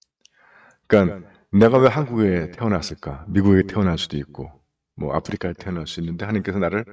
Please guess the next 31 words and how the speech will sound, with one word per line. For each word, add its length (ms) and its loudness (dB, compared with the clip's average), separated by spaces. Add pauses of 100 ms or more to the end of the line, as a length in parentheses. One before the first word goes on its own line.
(240)
한국에 760 -6
태어나게 480 -8
해주시고, 480 -10 (380)
한국에도 1000 4
하필 280 -4
우리 180 4
부모님 600 0
자녀로, 380 -8 (800)
아, 120 -4
나 160 8
같-, 280 2 (400)
같은 320 0
사람이 360 4
뭐 240 0
정주영 400 2
씨 120 0
아들로 220 -2
태어났어. 460 -6
정주영 420 4
씨 100 2
아들이 260 2
저랑 380 2
아로트시 420 -4
동기 400 -6
한네어반에서 640 -4
지냈어요. 560 -6 (840)
아, 60 -12 (800)
그럼 180 2
어디 220 -2
무슨 420 -6
그 300 -6